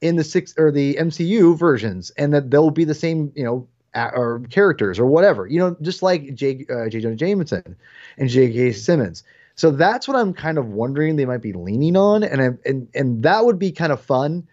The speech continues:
to do that and maybe incorporate a little bit of the, the Spider-Verse, uh, universe into there, and maybe,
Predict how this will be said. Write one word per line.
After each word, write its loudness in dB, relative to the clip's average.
to -4
do -2
that 0
and -8
maybe -2
incorporate 0
a 2
little 2
bit 4
of 0
the, 2
the -6
Spider-Verse, -2
uh, 2
universe 0
into 0
there, 4
and -2
maybe, 4